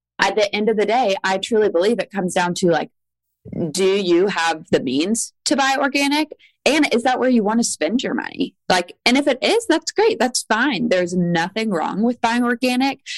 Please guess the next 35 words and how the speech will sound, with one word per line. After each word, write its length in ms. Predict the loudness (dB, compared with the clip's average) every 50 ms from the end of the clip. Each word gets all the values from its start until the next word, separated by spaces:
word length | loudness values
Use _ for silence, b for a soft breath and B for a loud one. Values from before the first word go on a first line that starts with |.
| B B B -10 -8 _ -2
and 160 | -2 0 0
there's 260 | -2 -2 -2 -2 -2 0
nothing 720 | 2 2 4 4 4 2 2 2 0 -2 -2 -2 -2 -2 0
wrong 200 | -2 -2 -2 -4
with 120 | -4 -2
buying 240 | -2 -2 -2 -2 -2
non-organic. 580 | -2 -2 -2 -2 -4 -6 -8 -12 -14 -14 -18 _ -12 -4 -4
I 60 | -4
think, 240 | -2 -2 -2 -2 0
again, 300 | -2 0 0 0 -2 -2
it 100 | -6 _ -10
comes 320 | -4 -4 -2 -2 -2 -2 -2
back 240 | -2 -2 -2 -4 _ -8 -4 0
to 400 | 0 2 4 4 4 2 0 _ B B B B B B B
really 440 | 2 2 2 4 2 2 2 2 0 -2 -2
asking 280 | -2 -2 -2 -2 -4
yourself, 260 | -4 -2 -2 -4 -2 -2
like, 160 | -4 -4 -2
"What's 360 | 0 0 0 0 -2 -6 -12 -6 -2
motivating 580 | 0 0 0 2 0 0 0 0 0 0 0 0
me 320 | 0 0 -2 -2 -4 -8 -10
to 100 | -4 -4
buy 240 | -2 -2 -2 -4 -6 -10 -12
this?" 320 | -16 -14 -12 -12 -12 -12 _ -10
So 480 | -8 -2 0 0 2 2 2 2 0 0 0
do 180 | 2 2 2
I 220 | 2 2 0 -2 -2
just 340 | -2 -2 -4 -2 -4 -4
genuinely 600 | -2 0 0 0 0 -2 -2 -2 -2 -2 -2 -2 -4
prefer 480 | -4 -4 -6 -4 -4 -2 -2 -2 -2
to 160 | -2 -4 -6 -4
buy 200 | -4 -4 -4 -2
organic 540 | -2 -4 -2 0 0 0 0 0 -2 -2 -4 _ _ b b b b b _ 0
than 200 | 2 2 4 4
non-organic? 840 | 4 2 2 0 -2 -2 0 0 0 0 0 -2 -2 -4 -4 -6